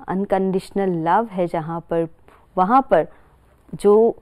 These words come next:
conflict है, वो ख़त्म होने लगते हैं ना। विचारों का मतभेद नहीं होता, विचार भिन्न भिन्न है सबके, लेकिन हम एक दूसरे के विचारों को respect करना,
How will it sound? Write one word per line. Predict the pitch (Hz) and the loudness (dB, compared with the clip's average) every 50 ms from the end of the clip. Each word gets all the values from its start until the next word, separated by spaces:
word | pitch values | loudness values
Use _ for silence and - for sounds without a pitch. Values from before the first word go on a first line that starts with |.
| - | -6
conflict | - - 226 240 240 - - 302 294 - - | -2 0 0 0 0 0 0 0 0 0 -2
है, | - 208 | -4 -2
वो | 180 180 180 | -2 -2 -4
ख़त्म | - - 156 - - 160 156 | -6 -8 -10 -10 -10 -10 -10
होने | 147 160 160 156 156 | -10 -10 -10 -10 -10
लगते | - - - _ _ - - 156 | -12 -14 -16 _ _ -20 -20 -20
हैं | - _ _ _ _ _ _ _ _ _ _ _ _ _ _ 190 | -20 _ _ _ _ _ _ _ _ _ _ _ _ _ _ -16
ना। | 202 240 247 - | -16 -14 -10 -6
विचारों | 185 196 - - 202 190 202 220 226 214 | -4 -4 0 2 2 4 4 2 2 0
का | - 208 | 0 -2
मतभेद | 180 175 196 214 - - - 233 185 156 165 202 214 214 180 196 | -2 -2 -4 -4 -4 0 0 0 0 2 4 4 4 4 4 0
नहीं | 190 190 180 | -4 -4 -6
होता, | 165 156 - - - | -8 -10 -14 -14 -12
विचार | 151 151 160 - - 156 170 220 226 | -10 -10 -10 -6 -4 -2 -2 -2 0
भिन्न | 196 202 214 233 247 262 | 0 0 0 0 0 2
भिन्न | 214 254 247 254 262 | 2 2 2 2 0
है | 254 254 339 359 | 0 0 -2 -2
सबके, | - - 233 190 - - - - - _ _ _ - - - - _ _ | 0 0 -2 -2 -2 -8 -14 -14 -14 _ _ _ -20 -20 -20 -20 _ _
लेकिन | 196 196 - 240 220 | -2 0 0 0 0
हम | 190 226 240 247 247 | 0 -2 0 0 0
एक | 226 185 | 0 0
दूसरे | 190 208 202 - - 220 220 | 0 -2 -2 0 0 0 2
के | - - 220 | 4 2 2
विचारों | 185 185 185 - 196 170 185 190 196 185 | 2 0 -2 -2 -2 -2 0 -2 -4 -6
को | - 185 185 | -6 -6 -4
respect | 180 185 - - - - 190 185 - - | -4 -6 -8 -8 -6 -4 -4 -4 -6 -12
करना, | - - 175 170 170 170 170 170 | -12 -10 -8 -6 -6 -6 -8 -8